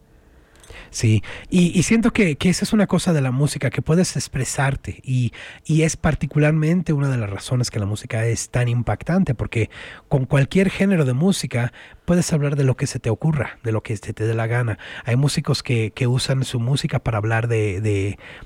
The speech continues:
de chistes, de bromas o de albures o de cualquier cosa. Entonces, cada vez que una persona,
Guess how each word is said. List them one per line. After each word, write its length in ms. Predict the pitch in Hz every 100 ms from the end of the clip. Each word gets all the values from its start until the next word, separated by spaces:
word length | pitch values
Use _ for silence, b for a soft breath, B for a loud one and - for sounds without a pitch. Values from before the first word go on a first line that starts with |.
| -
de 160 | 123 107
chistes, 480 | - 196 - 117 107
de 80 |
bromas 500 | 120 156 156 135 -
o 60 | 113
de 80 | 110
albures 540 | 107 143 170 151 -
o 20 |
de 80 | 113
cualquier 400 | - 113 - 139
cosa. 340 | - 165 - - B B
Entonces, 440 | 160 151 156 147 -
cada 240 | 147 156
vez 180 | 156 -
que 120 | 165
una 140 | 156
persona, 580 | 143 120 - 139 143 135